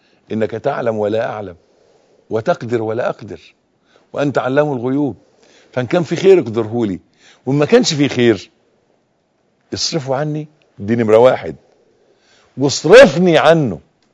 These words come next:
مهمة جدًا، لأنه قد يصرف الأمر عن العبد ويظل قلبه متعلقاً به،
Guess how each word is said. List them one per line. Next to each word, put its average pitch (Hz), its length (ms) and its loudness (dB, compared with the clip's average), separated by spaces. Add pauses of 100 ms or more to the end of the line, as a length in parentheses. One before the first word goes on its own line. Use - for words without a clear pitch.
(2000)
مهمة 117 400 -8
جدًا، 90 380 -14 (920)
لأنه 123 1080 -2 (120)
قد 110 240 -2
يصرف 117 920 0
الأمر 113 840 -2
عن 113 260 -4
العبد 117 640 0 (1600)
ويظل 123 1000 4
قلبه 120 840 -2
متعلقاً 110 1000 -6
به، 82 240 -12